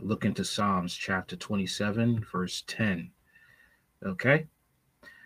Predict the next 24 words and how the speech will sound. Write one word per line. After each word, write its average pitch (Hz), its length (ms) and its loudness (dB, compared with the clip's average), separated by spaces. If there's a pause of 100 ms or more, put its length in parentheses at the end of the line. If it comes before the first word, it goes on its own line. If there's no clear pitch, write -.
(440)
"When 123 260 8
my 135 140 10
mother, 160 580 8 (300)
when 117 120 2
my 117 140 8
father 147 640 10 (140)
and 110 160 4
my 101 140 4
mother 101 260 4
forsake 104 440 0
me, 87 280 -4 (180)
the 98 140 -2
Lord 98 340 0
will 101 160 0
take 90 320 -4
me 92 240 -4
up." 101 160 -2 (920)
Okay. 117 360 -2 (2000)
You 107 80 -2
can 110 120 0
see 135 260 6
that, 113 260 8
you 123 80 8
know, 92 400 2